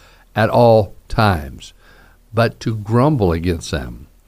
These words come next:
and, like I said, put them down, that's not a good thing. All we're doing is shutting doors, closing doors that God wants to open. God wants to use you and me. He wants us to be the light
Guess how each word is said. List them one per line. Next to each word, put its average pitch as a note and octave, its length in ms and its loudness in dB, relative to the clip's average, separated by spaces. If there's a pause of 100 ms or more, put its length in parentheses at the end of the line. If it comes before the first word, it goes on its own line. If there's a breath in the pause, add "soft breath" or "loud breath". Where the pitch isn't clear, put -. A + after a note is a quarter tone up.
(380 soft breath)
and, F#2+ 420 -2
like G2+ 280 -4
I G2+ 40 2
said, A2 340 0
put - 260 -2
them A2+ 260 2
down, A#2 400 2
that's D#3+ 320 0
not F3 200 2
a D#3+ 60 0
good D#2+ 240 -6
thing. C2 320 -12 (880)
All B2+ 200 4
we're D#3 120 6
doing D3+ 260 4
is G#2 80 0
shutting C3+ 420 2
doors, A#2+ 520 0 (360 soft breath)
closing F3+ 640 2
doors C#3+ 360 4
that A#2+ 140 2
God D3 300 2
wants B2+ 280 2
to - 100 0
open. G#2 460 0 (540 soft breath)
God G3+ 260 2
wants F3 300 0
to C#3 100 -2
use B2+ 400 2
you D3+ 160 4
and C#3+ 140 4
me. D#3 240 2 (240 soft breath)
He - 200 -4
wants G3+ 440 0
us F#3 300 -2
to - 120 -6
be C#3+ 480 0
the A#2+ 320 0
light B2+ 600 0